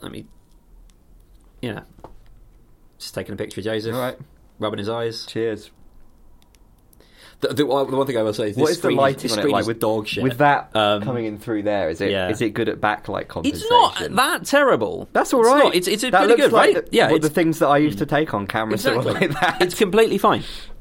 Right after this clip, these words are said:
Speaker 2: Yeah.
Speaker 1: Um, yeah, no, the, the, um, the, yeah, the, the, that, that sort of thing. I was look-, I was looking up Google Video 'cause I was like, I remember Archive team going on about th-, when they were gonna take it down and stuff, and, like, how it was preserved. And I can't remember exactly what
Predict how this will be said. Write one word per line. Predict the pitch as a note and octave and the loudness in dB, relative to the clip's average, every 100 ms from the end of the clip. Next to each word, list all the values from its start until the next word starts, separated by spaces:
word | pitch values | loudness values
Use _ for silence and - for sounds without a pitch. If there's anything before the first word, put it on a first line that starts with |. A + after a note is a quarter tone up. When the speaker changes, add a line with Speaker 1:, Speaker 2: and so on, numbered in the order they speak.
| - | -8
Speaker 2:
Yeah. | D#3 D#3 C#3+ - | -6 -6 -6 2
Speaker 1:
Um, | D3 D3 D3+ - - - - - - - - - - - | 2 2 -4 -10 -18 -20 -20 -20 -20 -20 -20 -20 -18 0
yeah, | A3+ D#3+ | 2 4
no, | E3+ | 2
the, | D#3+ C#3+ | 0 0
the, | F#3 F3 | 2 2
um, | E3+ E3+ E3 D#3+ - - - | 2 -2 -8 -10 -14 -20 -16
the, | C3 D3+ A#2 | -2 0 2
yeah, | D#3 A#2+ | 0 0
the, | C3 | 0
the, | D3 | 0
that, | D#3 C#3 C3+ | 2 2 0
that | C#3 | -2
sort | - | -2
of | - | -2
thing. | C3+ | -2
I | |
was | B2+ | -2
look-, | F#3 F#3 | -4 -2
I | |
was | D#3 F#3+ | -2 -2
looking | G#3 | -4
up | F3+ | -4
Google | C#3 D3+ C#3 | -2 -2 -2
Video | B2+ B2 A2 A2 | -2 0 0 -2
'cause | G#2+ - D3 | -4 -4 -2
I | |
was | C#3 | 0
like, | C3+ - | -2 -2
I | |
remember | C#3 D3+ A#3 B2 C3+ - | -4 -4 -4 -4 -4 0
Archive | D3+ D#3 D3+ C3 A2+ | 2 2 -2 -2 -6
team | - A2+ G#2+ | -6 -4 -4
going | G#2 G2+ G#2 | -4 -4 -4
on | |
about | G2+ G#2 G#2 - | -6 -6 -8 -10
th-, | A2 G#2+ | -10 -6
when | A2 A2 | -4 -4
they | G#2+ | -4
were | G#2 | -4
gonna | G#2+ G#2+ | -4 -6
take | A#2 G#2 | -4 -4
it | - | -2
down | B2 A#2+ | -2 -2
and | A#2+ | -6
stuff, | - A#2 G#2+ | -6 -6 -4
and, | G#2 | -6
like, | - | -4
how | A#2+ A2 | -4 -4
it | |
was | G#2 | -6
preserved. | - G#2+ G2+ B2+ A#2+ | -8 -8 -4 -4 -4
And | A#2+ | -8
I | |
can't | - F#3+ | -4 -4
remember | C#3 B2 | -2 -6
exactly | A2 A2+ A2+ | -6 -6 -6
what | G#2+ G#2 | -8 -10